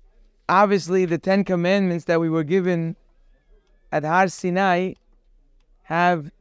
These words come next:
tremendous significance and were chosen from six hundred and thirteen mitzvot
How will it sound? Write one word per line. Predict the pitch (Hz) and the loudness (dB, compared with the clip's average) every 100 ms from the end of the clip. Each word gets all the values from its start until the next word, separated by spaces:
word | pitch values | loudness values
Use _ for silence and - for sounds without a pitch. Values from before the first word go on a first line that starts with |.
| _ _ _ _ _ | _ _ _ _ _
tremendous | 160 165 185 196 190 | -6 0 0 2 0
significance | - 175 185 214 180 151 160 180 - | -2 -2 0 0 0 0 -2 -4 -4
and | 165 165 | -2 0
were | 165 | -2
chosen | - 196 226 196 170 170 185 - _ _ _ _ _ _ | -2 0 2 2 -2 -4 -6 -10 _ _ _ _ _ _
from | 165 165 | -4 -4
six | - 220 - | -4 -4 0
hundred | 202 214 208 | 2 2 2
and | 196 185 | 0 0
thirteen | - 196 170 220 220 202 | 0 -2 0 0 2 0
mitzvot | 180 - 202 208 - | -2 -2 2 2 0